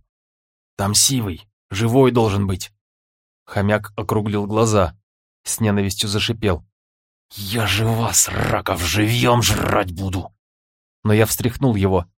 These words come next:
чуть не саданув лбом в нос. Потом обнажил нож, и мяч заметно напрягся. «Василий внутри меня, ты понял?»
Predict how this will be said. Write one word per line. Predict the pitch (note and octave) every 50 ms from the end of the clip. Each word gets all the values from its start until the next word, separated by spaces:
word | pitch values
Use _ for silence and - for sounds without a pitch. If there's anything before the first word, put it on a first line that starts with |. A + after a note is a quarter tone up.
| _ _ _ _
чуть | - - C3 A#2+ B2
не | B2+ B2
саданув | - - C3+ B2+ B2+ B2+ C3 B2 A#2+ -
лбом | A#2+ A#2 A2+ A#2 A#2 A2+ A2
в | A2 A2+
нос. | A#2 A2+ F#2+ F2+ - - - _ _ _ _ _ _ _ _ _ _ _ _
Потом | F#2+ F#2 - A#2 A2+ G#2 -
обнажил | - A2 G2+ G#2+ G#2+ G#2 G2 G#2+ G#2 G2
нож, | G#2 A#2 A#2 G#2 - - - _ _ _ _ -
и | G2+ F#2
мяч | F#2 F#2+ G2 F#2
заметно | G2+ G2 G2 G2+ G2+ G2+ F#2+ G2 G#2+ G2+
напрягся. | G2+ A2 G#2+ - A2+ F#2 B2+ - - - E2+ - _ _ _ _ _ _ _ _ _ _ _ _ _ _ _ _
«Василий | - E2 G2 G2 F#2+ - - - - A2+ A2+ G#2+ G#2 F#2+
внутри | F2 G2+ G#2 G2+ G#2+ A2+ G#2+
меня, | G#2+ G#2+ G#2+ G#2+ A2 A2+ A2 G2 F#2+
ты | - G#2 G2
понял?» | - - B2 B2 C3 C3+ B2 A2+ F#2+ -